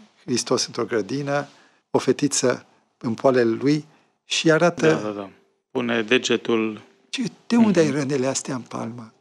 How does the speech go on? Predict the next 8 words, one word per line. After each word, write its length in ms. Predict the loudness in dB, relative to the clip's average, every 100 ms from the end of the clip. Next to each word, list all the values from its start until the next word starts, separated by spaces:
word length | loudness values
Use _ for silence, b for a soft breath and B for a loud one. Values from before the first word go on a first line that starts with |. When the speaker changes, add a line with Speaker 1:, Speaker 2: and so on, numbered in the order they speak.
| _
Speaker 1:
Că 60 | 0
va 100 | 2
fi 140 | 4
în 60 | 4
Eden, 360 | 4 6 4 4
în, 160 | -2 -6 _ _ -20 -10
în 360 | -8 -8 -12 -16 -8
cer, 460 | -2 2 4 2 -2